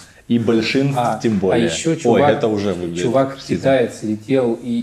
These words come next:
Speaker 2: из Нью-Йорка с конференции, э, в Израиль, э, каким-то образом на рейсе а-, Аэрофлота. Каким-то образом.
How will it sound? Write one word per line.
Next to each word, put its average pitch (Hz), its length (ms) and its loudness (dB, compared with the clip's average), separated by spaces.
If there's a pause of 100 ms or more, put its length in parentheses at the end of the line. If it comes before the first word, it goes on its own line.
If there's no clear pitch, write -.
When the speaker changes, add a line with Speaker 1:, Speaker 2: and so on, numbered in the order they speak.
(120)
Speaker 2:
из 113 120 -6
Нью-Йорка 120 520 -2
с - 60 -14
конференции, 107 1080 -6
э, 101 420 -8
в 104 80 -8
Израиль, 131 540 -2 (500)
э, 107 280 -2 (120)
каким-то 127 460 -2
образом 113 580 -2
на 104 140 -4
рейсе 117 440 -2
а-, 104 320 0
Аэрофлота. 107 800 0 (460)
Каким-то 104 440 -4
образом. 92 440 -6